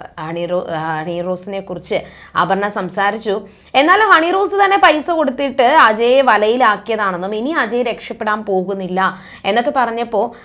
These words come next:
ആ, അവിടെ പ്രഭാവതിക്ക് വലിയൊരു ടെൻഷനായി. "ദൈവമേ, എന്ത് ചെയ്യും, എന്ത് ചെയ്യും, ആ, ഇനി എ-, എന്ത് ചെയ്യും?" എന്നുള്ളൊരു ടെൻഷനായി. അങ്ങനെ അവസാനം, ആ, നേരെ, ആ,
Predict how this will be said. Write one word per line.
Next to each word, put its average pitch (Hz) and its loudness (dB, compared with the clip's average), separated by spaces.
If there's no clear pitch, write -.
ആ, 170 0
അവിടെ 185 -4
പ്രഭാവതിക്ക് 214 -2
വലിയൊരു 226 -4
ടെൻഷനായി. 185 -6
"ദൈവമേ, 175 -6
എന്ത് 175 -6
ചെയ്യും, 175 -8
എന്ത് 170 -6
ചെയ്യും, 180 -4
ആ, 165 -2
ഇനി 180 -2
എ-, 170 -2
എന്ത് 185 -2
ചെയ്യും?" 196 -2
എന്നുള്ളൊരു 202 -2
ടെൻഷനായി. 302 -2
അങ്ങനെ 440 4
അവസാനം, 349 2
ആ, 226 2
നേരെ, 240 0
ആ, 180 -4